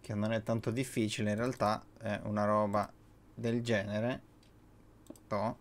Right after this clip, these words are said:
Giusti, giusti. I blocchi sono stati giusti, giusti. Perfetto. Toh, li vado a mettere anche il bordino, come per dire che è, è tipo la manica. Aiuto! Che fatica per fare un coso. Allora,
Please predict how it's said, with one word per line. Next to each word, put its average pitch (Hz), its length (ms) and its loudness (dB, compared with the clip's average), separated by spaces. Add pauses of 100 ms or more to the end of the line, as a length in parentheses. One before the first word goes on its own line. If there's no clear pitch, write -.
Giusti, 185 340 4
giusti. 131 400 2 (200)
I 147 80 -4
blocchi 196 320 10
sono 180 140 2
stati 185 260 4
giusti, 190 340 4
giusti. 120 280 -2
Perfetto. 165 600 4 (320)
Toh, 120 120 4
li 110 140 2
vado 127 180 6
a - 20 6
mettere 143 300 4
anche 139 400 0 (340)
il 131 200 -4
bordino, 147 960 2 (120)
come 127 200 2
per 117 160 -2
dire 120 220 2
che 113 280 2
è, 110 400 0
è 113 160 0
tipo 110 200 0
la 110 100 6
manica. 135 500 6
Aiuto! 196 480 12
Che - 140 -4
fatica 202 580 4 (340)
per 165 140 4
fare 185 220 6
un 185 140 4
coso. 165 460 6 (260)
Allora, 120 400 4